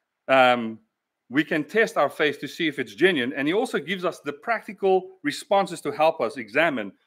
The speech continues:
whether our faith is true. Now, I'm just gonna quickly rev-, um, kinda call out the tests that we've covered so far. We know that there's the six tests or seven tests,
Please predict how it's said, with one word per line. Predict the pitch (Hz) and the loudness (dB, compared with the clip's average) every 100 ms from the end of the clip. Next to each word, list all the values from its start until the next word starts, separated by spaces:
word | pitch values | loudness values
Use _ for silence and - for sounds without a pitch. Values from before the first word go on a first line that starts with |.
| _ | _
whether | 127 139 | -4 2
our | 139 127 120 | 4 2 -4
faith | 135 127 | -4 -4
is | 131 - | -6 -12
true. | 139 107 82 _ _ _ _ _ _ - | -10 -10 -10 _ _ _ _ _ _ 2
Now, | 170 175 170 - _ _ _ _ - | 6 6 6 0 _ _ _ _ -2
I'm | 180 | -2
just | 196 - | -2 -2
gonna | 202 | -2
quickly | - 214 202 196 180 156 _ _ | -2 -6 -2 -2 -2 -8 _ _
rev-, | 131 143 131 | -4 -4 0
um, | 143 135 123 117 _ _ _ _ | 4 4 4 -4 _ _ _ _
kinda | 175 143 | -2 -2
call | - 185 | 0 6
out | 175 151 | 6 6
the | 151 135 131 | 2 2 0
tests | 185 170 | -2 -2
that | 160 | -4
we've | 143 139 | -8 0
covered | 196 220 - | 2 4 2
so | 135 | -4
far. | 127 123 127 196 _ _ _ _ _ _ _ _ _ _ _ _ | -4 0 0 0 _ _ _ _ _ _ _ _ _ _ _ _
We | 160 | 0
know | 185 220 | 4 4
that | 220 208 | 4 4
there's | 180 185 185 - - - | 4 2 2 -4 -16 -6
the | 147 | -6
six | - 226 - | -6 -10 -4
tests | 208 180 - | -4 -4 -4
or | 214 | -6
seven | 208 196 202 | -2 -4 -4
tests, | 196 170 - | -4 -6 -8